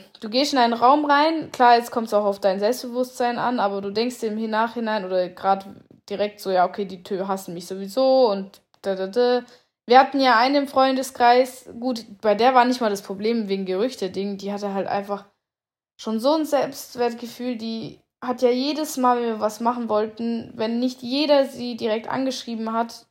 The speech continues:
hat sie immer gedacht, sie ist nicht erwünscht. Und da hat sich eigentlich keiner darüber Gedanken gemacht, sondern eher im Nachhinein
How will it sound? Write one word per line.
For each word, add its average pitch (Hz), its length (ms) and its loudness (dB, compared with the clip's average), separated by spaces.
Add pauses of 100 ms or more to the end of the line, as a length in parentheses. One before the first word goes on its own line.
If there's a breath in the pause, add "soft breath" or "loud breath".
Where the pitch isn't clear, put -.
hat 220 200 -10
sie - 80 -12
immer 226 160 -4
gedacht, 220 300 -2
sie 214 80 -14
ist 202 120 -14
nicht 208 120 -6
erwünscht. - 500 -10 (440)
Und 214 160 -4
da 214 140 6
hat 247 140 -2
sich 233 180 -8
eigentlich 226 180 -6
keiner 269 240 0
darüber 208 260 0
Gedanken 214 440 -4
gemacht, 202 260 -2
sondern 202 220 -4
eher 202 100 4
im 196 80 -2
Nachhinein 214 560 -2